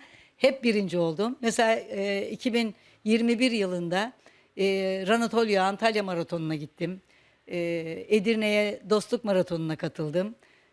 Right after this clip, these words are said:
E, Zeytinburnu Cumhuriyet Koşusu'na katıldım. En son da, e, Çaycuma'da yapılan birinci yol koşusuna katıldım.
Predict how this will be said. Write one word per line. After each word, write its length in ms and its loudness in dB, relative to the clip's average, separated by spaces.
E, 880 -8
Zeytinburnu 640 2
Cumhuriyet 380 4
Koşusu'na 360 -2
katıldım. 420 0
En 160 2
son 300 0
da, 200 2
e, 140 -6
Çaycuma'da 520 2
yapılan 580 0
birinci 680 0
yol 220 6
koşusuna 460 -4
katıldım. 520 -2